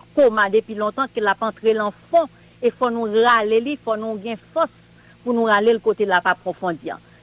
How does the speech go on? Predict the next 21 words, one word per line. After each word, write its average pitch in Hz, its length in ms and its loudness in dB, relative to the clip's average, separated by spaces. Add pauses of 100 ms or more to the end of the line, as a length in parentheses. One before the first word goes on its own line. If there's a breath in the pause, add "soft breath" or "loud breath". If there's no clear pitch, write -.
(100)
Nous 208 180 -2
pas 220 320 2
dit 190 260 -8
qu'il 175 80 -10
y 220 40 -4
a 214 60 -6
plusieurs 214 680 0
organisations, 202 960 0 (280 soft breath)
mais 233 580 -2 (260)
c'est 240 140 4
un 226 140 0
travail 202 680 0
de 190 120 -2 (180)
chaque, 226 180 -4 (100)
son 202 140 -8 (100)
conscience, 233 640 -6 (420 loud breath)
un 208 120 2
éveil 196 680 2 (400 soft breath)
qui 240 140 -2
dit 185 300 -4
que 196 340 2